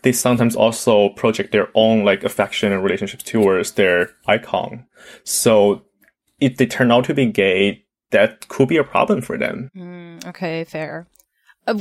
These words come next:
Speaker 2: what, what's generally the representation, or is there, is there representation of homosexuality in the media in China?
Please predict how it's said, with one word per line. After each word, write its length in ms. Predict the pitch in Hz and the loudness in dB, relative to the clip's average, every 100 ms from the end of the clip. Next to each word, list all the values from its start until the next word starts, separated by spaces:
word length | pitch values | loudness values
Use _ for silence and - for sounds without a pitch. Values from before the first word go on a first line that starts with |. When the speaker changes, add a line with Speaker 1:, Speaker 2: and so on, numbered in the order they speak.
| - | -8
Speaker 2:
what, 300 | 214 226 294 | -2 0 2
what's 240 | 233 277 - | 0 -2 0
generally 560 | 220 220 240 214 190 | 0 2 2 2 2
the 140 | 180 190 | 2 2
representation, 1040 | 185 196 180 175 - 180 - 170 165 160 | 2 0 -4 -4 -2 -2 -4 -10 -12 -6
or 520 | 190 185 165 165 185 - _ _ _ - | 0 0 0 -2 -8 -14 _ _ _ -2
is 160 | 247 | 0
there, 220 | 214 226 214 | 2 2 4
is 180 | 240 | 2
there 120 | 220 220 | 2 2
representation 1000 | 202 214 208 190 190 180 180 175 170 - | 2 0 -2 -2 -2 -2 -8 -10 -10 -2
of 200 | 175 - | -2 -2
homosexuality 880 | - 190 185 - 175 175 170 160 160 | -2 0 0 0 4 4 4 0 -4
in 320 | - 165 165 165 | -4 -4 -6 -2
the 100 | 180 | 0
media 400 | 185 185 160 135 | 2 2 2 0
in 80 | |
China? 600 | - - - - 220 233 | -2 -6 -6 -4 -4 -4